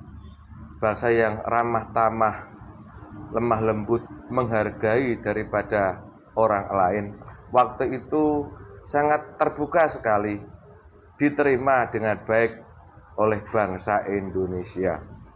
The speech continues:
Tetapi kenyataannya sejarah membuktikan justru mereka yang selama itu kita anggap sekelompok manusia yang perlu dibantu,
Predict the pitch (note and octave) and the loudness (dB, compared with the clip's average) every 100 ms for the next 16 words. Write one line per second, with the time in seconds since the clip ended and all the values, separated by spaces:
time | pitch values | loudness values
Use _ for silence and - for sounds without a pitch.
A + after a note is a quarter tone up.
0 | - C3+ F3+ F3+ A3 F#3+ E3+ D3 D3 B2 | -6 2 4 4 0 4 2 4 2 2
1 | C#3 E3 D3+ B2+ C3 C3 G#2+ - F#2+ - | 4 2 4 4 4 2 -4 -6 -10 -2
2 | A#2 A#2+ B2+ - - _ - - - - | 0 0 -4 -16 -20 _ -20 -20 -20 -20
3 | - - - - - - E3+ - A3+ G#3 | -20 -20 -20 -20 -16 0 0 0 2 4
4 | E3+ E3 D3+ C#3+ C#3 C3 B2 A#2 A#2 A2+ | 6 6 4 2 4 6 4 2 -2 0
5 | A#2+ A#2 A#2 A2 A2 - A2 - - - | 2 4 2 2 -2 -4 -6 -8 -16 -2
6 | D#3 E3+ D#3+ C3+ B2 A2 A2+ A2 - - | 0 4 4 4 2 2 2 0 -10 -16
7 | - - - - - - - - - - | -16 -14 -14 -14 -14 -14 -14 -14 -12 -12
8 | - - - - - - - C#3 D3 D3 | -12 -12 -12 -14 -12 -12 -2 2 4 4
9 | C#3 C3 C3 C3+ C3 A#2+ A2 - - - | 4 2 -2 4 6 6 4 -2 -10 -2
10 | C#3 F#3 D3 - C#3+ C3 A#2+ A2 G2 F2+ | 6 6 6 4 2 2 0 2 2 0
11 | A#2 C#3 | -4 -4